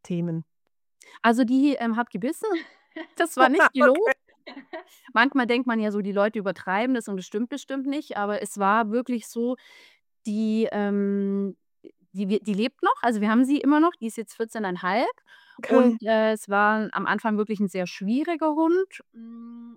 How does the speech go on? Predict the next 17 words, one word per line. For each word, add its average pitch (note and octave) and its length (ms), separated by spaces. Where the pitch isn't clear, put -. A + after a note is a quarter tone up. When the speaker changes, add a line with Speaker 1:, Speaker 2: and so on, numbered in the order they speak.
Speaker 2:
und G#3+ 120
sie G3 120
hatte A3+ 160
ja G3+ 80
auch G3 80
gesagt, G3+ 320
sie F#3+ 80
verträgt G#3 340
sich G#3 100
nicht G3+ 120
mit G3 120
den F3 120
anderen F#3 280
Hunden. D4+ 340
Speaker 1:
Mhm. G3+ 120
Speaker 2:
Und G#3+ 140
die G#3 200